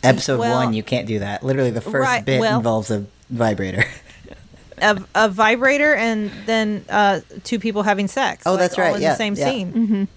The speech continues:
Speaker 2: And I was like, "Oh, no." <laughs> Uh, and then I had to turn it off really fast and pick a different episode 'cause Cooper was going, "What was happening? Turn that back on.
Speaker 3: <laughs>
Speaker 2: Tell me what was happening." And I was like, "No, I don't wanna talk about any of this yet. You're four."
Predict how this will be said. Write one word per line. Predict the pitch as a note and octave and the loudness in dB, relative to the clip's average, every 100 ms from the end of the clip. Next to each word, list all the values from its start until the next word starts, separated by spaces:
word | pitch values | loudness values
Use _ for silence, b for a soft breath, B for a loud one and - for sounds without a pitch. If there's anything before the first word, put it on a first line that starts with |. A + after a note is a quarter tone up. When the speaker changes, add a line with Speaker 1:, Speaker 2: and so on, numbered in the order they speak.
| - | -4
Speaker 2:
And | G#3 | 0
I | G#3 | 0
was | G#3 | 0
like, | A3 G3 F#3 - b b - | 0 0 0 -6 b b -2
"Oh, | E4 E4+ C4+ | 0 2 0
no." | C#4+ F#4 E4+ D4 B3 - - C#4+ C4 - C4+ | 0 2 2 2 2 0 0 -2 -2 -2 -4
<laughs> | B B B B - | B B B B -2
Uh, | C4 C#4 C#4 C4+ C4+ C4 B3+ b b | 0 2 2 2 2 0 -2 b b
and | - | -2
then | B3 | 0
I | B3+ | 2
had | A#3+ | 0
to | |
turn | G#3 A#3 G#3+ | 0 -2 2
it | |
off | A3+ | 0
really | A#3 G#3+ | 0 -2
fast | G3 G3+ G#3 | 0 -2 0
and | |
pick | G3+ F#3+ | -2 0
a | |
different | F#3+ G3+ | 0 0
episode | G#3+ F#3 G3+ F3+ F3 | 0 0 0 0 -2
'cause | G3+ F#3 | -4 -4
Cooper | - A3 G#3+ | 0 0 2
was | G3 G3 | 0 0
going, | G#3 G3+ F#3+ B B - | 0 0 -2 B B -2
"What | B3 F#4 | 0 2
was | G#4+ G4+ | 0 0
happening? | D#4+ C4+ F#4+ D4 B3 F#3+ E3+ - _ - | 0 0 0 0 0 -4 -8 -14 _ -4
Turn | C#4+ F#4 | -2 0
that | G#4+ F4+ | 0 0
back | D#4 F4 - | 0 0 0
on. | C#4+ F4 C4 A3+ | 0 2 2 0
Speaker 3:
<laughs> | - B3 C4 C4+ | -2 -2 -2 0
Speaker 2:
Tell | B3 D4 | -2 0
me | G4+ A#4 | 0 2
what | F#4 D4+ | 2 2
was | D#4 | 0
happening." | A#3+ D4 - A#3+ G3 F#3 - - | 2 0 0 0 -2 -4 -8 -8
And | |
I | G3+ | -6
was | G3+ | -4
like, | G#3 F3+ | -4 -2
"No, | B3 C#4+ D#4+ - _ _ _ _ _ - | 0 0 0 -6 _ _ _ _ _ -2
I | B3 | 0
don't | C#4 | 2
wanna | C4+ C4+ | 0 0
talk | C#4 C#4 | 0 0
about | B3+ B3+ | 0 -2
any | D4+ | -2
of | A#3 | -4
this | F#3+ G3 G#3 | -4 -6 -2
yet. | G#3+ C4 | -2 -2
You're | A3+ | -4
four." | A#3+ A#3 F3 E3 | -4 -2 -2 -2